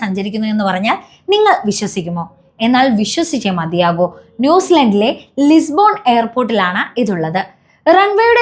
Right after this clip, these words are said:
നടുവിലൂടെ റെയിൽവേ ട്രാക്ക് കടന്നുപോകുന്ന ലോകത്തിലെ ഒരേ ഒരു വിമാനത്താവളം കൂടിയാണ് ലിസ്ബോണിലുള്ളത്. ഇത് സന്ദർശകരെ ഒരുപോലെ അമ്പരപ്പിക്കുകയും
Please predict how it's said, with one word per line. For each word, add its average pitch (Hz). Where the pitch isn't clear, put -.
നടുവിലൂടെ 285
റെയിൽവേ 262
ട്രാക്ക് 339
കടന്നുപോകുന്ന 220
ലോകത്തിലെ 311
ഒരേ 247
ഒരു 311
വിമാനത്താവളം 226
കൂടിയാണ് 180
ലിസ്ബോണിലുള്ളത്. 185
ഇത് 240
സന്ദർശകരെ 226
ഒരുപോലെ 392
അമ്പരപ്പിക്കുകയും 226